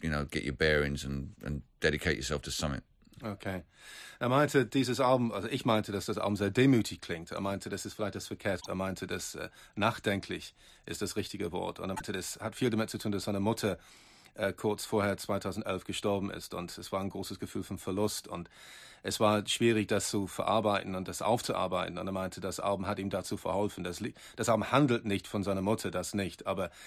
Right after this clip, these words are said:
Speaker 2: es ist letztendlich Ergebnis davon, dass er Zeit gehabt hat, einfach über die Bedeutung des Lebens nachzudenken. Und darüber nachzudenken, wie viel Zeit er, hat er eigentlich noch selbst.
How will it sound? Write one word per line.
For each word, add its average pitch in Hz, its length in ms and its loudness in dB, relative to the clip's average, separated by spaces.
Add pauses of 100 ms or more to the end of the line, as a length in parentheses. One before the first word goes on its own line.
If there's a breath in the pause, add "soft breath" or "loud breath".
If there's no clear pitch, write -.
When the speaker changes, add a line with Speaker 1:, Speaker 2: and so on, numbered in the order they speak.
(260 loud breath)
Speaker 2:
es - 160 0
ist 104 100 0
letztendlich 110 420 2
Ergebnis 107 600 2
davon, 90 500 -2
dass 98 220 0
er 92 180 0 (180 loud breath)
Zeit 107 260 2
gehabt 101 280 -2
hat, 98 300 -2
einfach 104 280 -4
über 101 120 -4
die 101 80 -2
Bedeutung 101 440 0
des - 140 -4
Lebens 98 360 -2
nachzudenken. 95 680 -2 (480 loud breath)
Und 104 220 0
darüber 110 260 6
nachzudenken, 110 400 2
wie 104 100 0
viel 110 200 2
Zeit 117 280 4
er, 104 260 2
hat 135 200 2
er 110 100 8
eigentlich 98 340 -2
noch 95 180 -4
selbst. 113 500 0